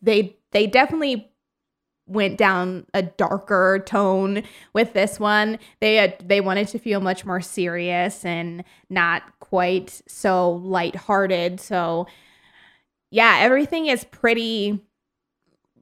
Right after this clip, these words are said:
everything is pretty gory. I actually forgot how gory they allowed <laughs> this movie to get,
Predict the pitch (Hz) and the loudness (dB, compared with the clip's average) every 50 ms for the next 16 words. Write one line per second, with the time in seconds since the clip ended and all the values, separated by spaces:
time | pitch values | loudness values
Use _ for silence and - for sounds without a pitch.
0 | _ _ _ _ - 277 285 320 370 381 370 370 381 381 - - - 302 285 311 | _ _ _ _ 2 2 2 4 2 2 2 0 0 0 -2 -4 -2 -2 0 0
1 | 349 339 330 320 294 233 208 185 _ - 185 214 294 392 453 403 262 214 202 196 | 0 0 0 -2 -4 -4 -8 -10 _ 0 2 4 4 4 4 2 4 4 6 6
2 | 190 196 202 214 220 233 277 277 - - 311 285 277 277 277 269 254 247 214 - | 6 6 6 6 4 4 2 0 -4 -2 0 0 0 0 -2 -2 -2 -4 -6 -8
3 | - _ _ _ _ 233 233 233 180 - 175 156 190 226 247 - - 196 - 214 | -14 _ _ _ _ 0 0 0 0 0 2 4 6 6 4 2 0 0 2 4
4 | 208 208 208 208 208 185 - - 196 196 208 208 208 202 202 196 190 190 190 185 | 4 6 4 2 0 -4 -2 0 2 2 4 4 4 4 4 4 2 2 2 2
5 | 190 185 180 180 180 180 185 185 180 180 190 220 240 294 262 262 262 262 247 240 | 2 2 0 2 2 2 4 6 6 6 6 6 4 4 2 4 4 4 4 4
6 | 254 240 220 208 185 196 196 202 - - 240 214 185 - 170 170 170 160 180 - | 2 0 0 0 0 -2 -4 -4 -6 -6 -6 -6 -2 -2 -2 0 0 -4 -6 -10